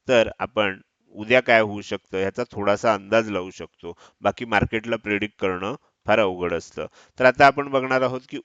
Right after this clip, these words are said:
उद्या कशा प्रकारे मूव्हमेंट होऊ शकते. तर त्यासाठी आपण इम्पॉर्टंट लेवल आणि, अ, सर्व क-, टार्गेट लेवल काढलेले आहेत. मी थोडं झूम करून तुम्हाला त्या सांगण्याचा प्रयत्न करतोय, तर त्याच्यासाठी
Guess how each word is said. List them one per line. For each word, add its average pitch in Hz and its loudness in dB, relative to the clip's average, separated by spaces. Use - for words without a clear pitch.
उद्या 131 2
कशा 127 -2
प्रकारे 104 -2
मूव्हमेंट 92 -10
होऊ 87 -12
शकते. 90 -10
तर 98 -10
त्यासाठी 104 -4
आपण 107 -4
इम्पॉर्टंट 104 -4
लेवल 101 0
आणि, 98 -4
अ, 90 -8
सर्व 98 -4
क-, - -18
टार्गेट 98 0
लेवल 98 -2
काढलेले 107 0
आहेत. 90 0
मी 101 -14
थोडं 104 -4
झूम 117 -12
करून 104 -6
तुम्हाला 98 -2
त्या 98 -2
सांगण्याचा 87 -4
प्रयत्न 90 -4
करतोय, 85 -10
तर 92 -12
त्याच्यासाठी 98 -8